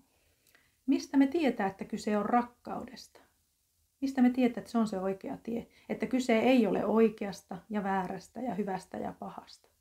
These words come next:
Sekin kuulostaa kuitenkin tietyllä tavalla oikealta. Mut se on kovin yksinkertaista, kun me aletaan sitä lopulta miettimään.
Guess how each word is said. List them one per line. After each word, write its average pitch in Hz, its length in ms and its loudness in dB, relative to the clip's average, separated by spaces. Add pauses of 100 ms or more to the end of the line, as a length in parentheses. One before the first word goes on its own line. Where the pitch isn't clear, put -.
(840)
Sekin 254 260 -2
kuulostaa 190 440 -2
kuitenkin 202 420 -6 (180)
tietyllä 208 300 -4
tavalla 185 260 -8
oikealta. - 540 -8 (1040)
Mut 233 120 -4
se 294 180 2
on 277 120 6
kovin 269 320 4
yksinkertaista, 185 920 -2
kun 196 140 -10
me 190 80 -6
aletaan 190 380 -4
sitä 185 160 -14
lopulta 185 340 -8
miettimään. 190 640 -6